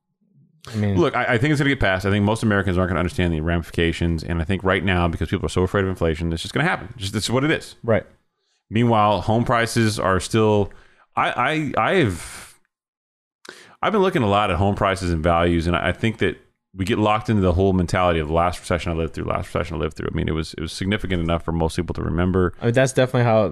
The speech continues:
Speaker 1: how I'd look at it.
Speaker 2: Right, but that's not how every recession, I mean, if you lived through the Great Depression,
Speaker 1: Right.
Speaker 2: where unemployment shot up to the highest it's ever been,
Speaker 1: Mm-hmm.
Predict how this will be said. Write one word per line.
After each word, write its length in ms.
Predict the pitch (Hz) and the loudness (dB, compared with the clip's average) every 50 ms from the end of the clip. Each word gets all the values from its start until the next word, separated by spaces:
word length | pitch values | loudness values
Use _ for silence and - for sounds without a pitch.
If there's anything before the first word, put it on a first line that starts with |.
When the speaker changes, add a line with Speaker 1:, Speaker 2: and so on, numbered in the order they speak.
| 82 98 | 0 -2
Speaker 1:
how 200 | 110 110 98 107 | 0 2 2 2
I'd 160 | 131 151 139 | 2 2 2
look 200 | 101 95 92 - | 0 0 0 -2
at 140 | 90 92 104 | -2 -2 -2
it. 160 | 95 - - _ - | -4 -6 -8 _ -4
Speaker 2:
Right, 280 | - 185 151 107 90 - | -2 0 0 0 0 0
but 200 | 104 98 - - | -2 -2 -2 0
that's 260 | 107 104 104 - - | 0 0 0 0 0
not 200 | 107 104 107 107 | 0 2 2 2
how 220 | 110 104 98 - - | 0 0 0 0 2
every 280 | - 104 101 95 95 | 2 0 2 2 2
recession, 320 | 90 90 87 - 95 90 - | 2 0 0 0 -2 0 0
I 40 | 101 | 0
mean, 180 | 98 92 92 | 2 2 2
if 180 | 76 92 - - | 0 0 -2 0
you 80 | 110 | 0
lived 220 | 101 107 101 90 - | 2 2 0 0 0
through 160 | 104 98 90 | 0 0 0
the 40 | 85 | 2
Great 180 | - 90 82 - | 0 0 -2 -2
Depression, 480 | - - - 127 135 - 104 98 123 - - _ _ _ _ _ - | -2 -2 0 0 0 0 0 -2 -2 -4 -8 _ _ _ _ _ -8
Speaker 1:
Right. 240 | 117 113 98 82 - - _ _ _ _ _ _ _ _ _ _ _ _ _ _ _ | -4 -4 -4 -4 -6 -10 _ _ _ _ _ _ _ _ _ _ _ _ _ _ _
Speaker 2:
where 180 | - 92 90 80 | -2 0 2 2
unemployment 460 | 95 101 90 - - 95 92 80 - | 2 2 0 0 0 0 0 -2 -2
shot 220 | - - 107 98 95 | -2 -2 0 0 0
up 60 | 87 | 0
to 40 | - | -2
the 60 | 87 | -2
highest 320 | 82 - 95 92 92 87 76 | -2 0 0 0 -2 -2 -4
it's 80 | 71 | -4
ever 140 | 92 82 80 | -2 -2 -2
been, 400 | 76 98 120 120 107 101 127 - - - - | 0 0 0 2 0 0 -2 -4 -8 -8 -4
Speaker 1:
Mm-hmm. 260 | 110 107 110 104 107 | -2 0 0 0 0